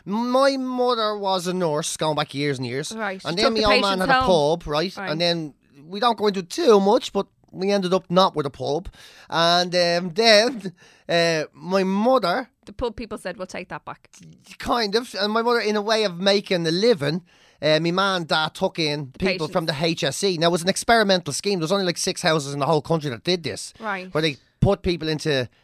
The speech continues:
Speaker 1: care in private houses.
Speaker 2: Right.
Speaker 1: And we had six of them in our house.
Speaker 2: So not only ha-, were your mum and dad absolutely stounsters and adopted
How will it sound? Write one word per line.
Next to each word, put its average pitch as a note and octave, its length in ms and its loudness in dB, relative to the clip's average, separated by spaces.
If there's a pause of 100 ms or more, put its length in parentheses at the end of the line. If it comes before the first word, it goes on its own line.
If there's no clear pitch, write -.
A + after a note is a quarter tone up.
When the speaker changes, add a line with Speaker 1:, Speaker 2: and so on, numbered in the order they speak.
(160)
Speaker 1:
care F3 320 0
in C3 60 -6
private F3+ 440 0
houses. D3+ 680 -2
Speaker 2:
Right. F#3+ 280 -8 (400)
Speaker 1:
And F3 160 2
we G#3+ 160 2
had G3 240 0
six - 360 -4
of A3+ 60 -6
them E3 160 -4 (260)
in E3 120 -2
our E3 180 2
house. F#3 220 0
Speaker 2:
So D#4+ 100 -4
not D#4 180 -2
only F#4 280 -4
ha-, E4 240 -4
were B3+ 100 -6
your B3+ 140 -6
mum A#3+ 220 -4
and A#3+ 100 -10
dad G#3+ 200 -2
absolutely G#3 580 -4
stounsters G3+ 680 -10 (100)
and G3 140 -6
adopted G3 800 -2